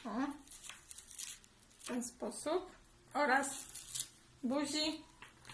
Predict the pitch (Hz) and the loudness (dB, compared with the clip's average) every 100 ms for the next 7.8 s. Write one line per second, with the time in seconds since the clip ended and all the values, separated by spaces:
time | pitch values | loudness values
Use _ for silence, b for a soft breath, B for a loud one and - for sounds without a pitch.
0 | - - - - - - - - 233 254 | -12 -10 -10 -10 -14 -14 -8 2 4 4
1 | 277 247 247 262 - 247 247 - - - | 2 2 4 2 2 2 2 -4 -16 -14
2 | 262 - 180 - - - - - - - | -4 4 4 4 -2 -8 -16 -20 -14 -14
3 | - - - - - - - - - 240 | -14 -20 -20 -20 -20 -10 -10 -10 -4 2
4 | 240 240 233 269 254 254 202 233 233 226 | 4 4 2 0 4 4 4 0 0 0
5 | 220 240 - 254 294 349 - - 240 220 | 2 0 0 0 0 -2 -8 -2 0 4
6 | 254 240 220 - 226 214 226 247 247 240 | 6 6 2 0 -2 -2 2 4 6 6
7 | 233 233 208 175 - 220 240 294 | 4 4 0 -4 0 4 6 4